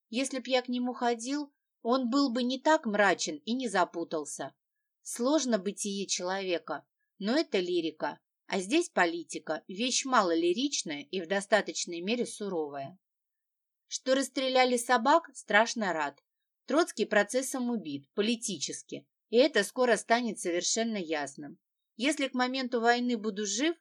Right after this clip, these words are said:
буду проситься на драку, не красно словцо. И ты тогда мне окажи последнюю эту услугу и устрой в армии хоть рядовым, даже если каменевская отравленная пуля поразит меня.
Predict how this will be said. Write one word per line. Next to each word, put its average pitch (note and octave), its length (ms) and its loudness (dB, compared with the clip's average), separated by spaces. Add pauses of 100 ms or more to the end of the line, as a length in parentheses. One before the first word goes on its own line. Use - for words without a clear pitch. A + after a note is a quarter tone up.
(360)
буду B3+ 260 -2
проситься A3 540 0
на A3 160 4
драку, D#3+ 580 0 (240)
не C#4 140 -2
красно F#3 420 4
словцо. D3+ 640 -6 (480)
И A#3 140 0
ты D#4 180 2
тогда A3+ 400 6
мне A3 200 0
окажи A#3 360 4
последнюю G3+ 680 0
эту F#3+ 160 -8
услугу D#3+ 600 -8 (220)
и G#3+ 120 0
устрой C4+ 440 2
в A3 60 4
армии F#3 340 4
хоть G#3+ 260 0
рядовым, G#3+ 640 4 (340)
даже A#3 280 6
если A3+ 320 0
каменевская G3 840 4
отравленная F#3+ 640 2
пуля B3 320 0
поразит G3 580 -2
меня. C#3+ 400 -12